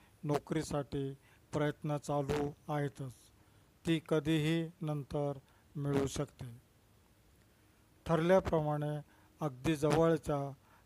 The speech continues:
नातेवाईकांच्या उपस्थितीत रमेश मालतीचे रजिस्टर पद्धतीने लग्न पार पडले.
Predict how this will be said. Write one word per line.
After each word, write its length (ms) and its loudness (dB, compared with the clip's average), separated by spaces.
नातेवाईकांच्या 1160 -2
उपस्थितीत 760 0
रमेश 600 0
मालतीचे 800 -2
रजिस्टर 640 0
पद्धतीने 800 0
लग्न 300 2
पार 320 -4
पडले. 520 -6